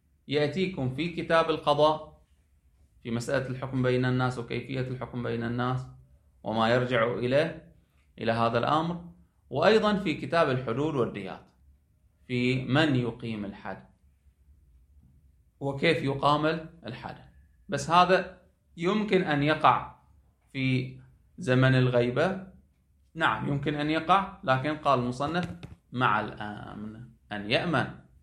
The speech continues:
من شر السلاطين. هذا الفقيه يأمن من شر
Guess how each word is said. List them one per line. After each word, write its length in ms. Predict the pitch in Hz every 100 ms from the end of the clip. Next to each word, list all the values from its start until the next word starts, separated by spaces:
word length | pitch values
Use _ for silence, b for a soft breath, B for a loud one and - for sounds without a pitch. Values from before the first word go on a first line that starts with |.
| _ _ -
من 140 | 117
شر 280 | 120 117 113
السلاطين. 680 | 113 113 113 110 113 104 104 - 107
هذا 200 | 107 110
الفقيه 840 | - - - - - 139 160 - _ -
يأمن 420 | 151 143 117 104
من 60 | 107
شر 300 | - 135